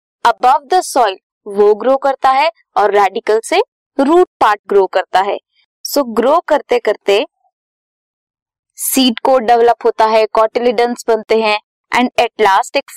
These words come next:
fully grown plant डेवलप होता है, जिसमें hypocotyl, epicotyl, cotyledons और रूट पार्ट्स होते हैं, मीन्स शूट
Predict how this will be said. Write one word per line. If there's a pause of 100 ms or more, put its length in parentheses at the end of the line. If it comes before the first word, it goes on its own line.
(100)
fully
grown
plant
डेवलप (100)
होता
है, (360)
जिसमें (140)
hypocotyl, (160)
epicotyl, (120)
cotyledons
और (340)
रूट
पार्ट्स
होते
हैं, (100)
मीन्स (240)
शूट